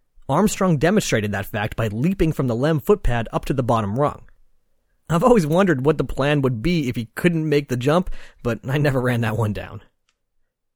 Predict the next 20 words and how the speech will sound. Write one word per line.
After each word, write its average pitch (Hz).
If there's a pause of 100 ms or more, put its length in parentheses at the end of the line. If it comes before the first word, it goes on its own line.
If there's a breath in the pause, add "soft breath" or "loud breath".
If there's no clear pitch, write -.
(360)
Standing 151
on 151
the 127
lem 113
footpad, 98 (360)
Armstrong 175
surveyed 127
his 120
surroundings, 107 (400)
describing 147
the 127
surface -
and 156
the 139
state 139
of 131
the 123
lem. 113 (600)
He 180
relayed, 165